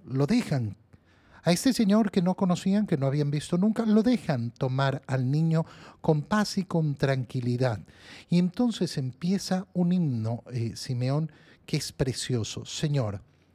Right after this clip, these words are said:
ya puedes dejar morir en paz a tu siervo. Ya puedes dejarme morir en paz". ¿Por qué?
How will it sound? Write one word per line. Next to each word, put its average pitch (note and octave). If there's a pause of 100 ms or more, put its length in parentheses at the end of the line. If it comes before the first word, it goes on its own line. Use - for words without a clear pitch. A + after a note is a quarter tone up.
(260)
ya C#3
puedes F3
dejar D3
morir A#2+ (340)
en B2
paz - (160)
a D3
tu -
siervo. G#2 (720)
Ya D3+
puedes G3+ (120)
dejarme F3
morir C3 (320)
en C#3
paz". - (580)
¿Por E3
qué? F3